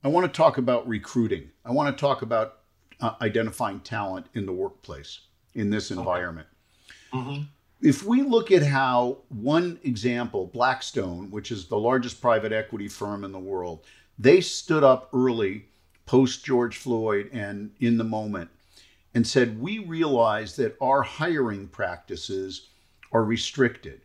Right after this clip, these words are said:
Speaker 1: Why? Because as a private equity firm, the trajectory from where we hire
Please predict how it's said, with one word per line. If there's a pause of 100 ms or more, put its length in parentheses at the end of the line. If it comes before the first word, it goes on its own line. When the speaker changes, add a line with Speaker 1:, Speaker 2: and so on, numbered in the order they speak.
(140)
Speaker 1:
Why?
Because
as
a
private
equity
firm,
the
trajectory
from
where
we
hire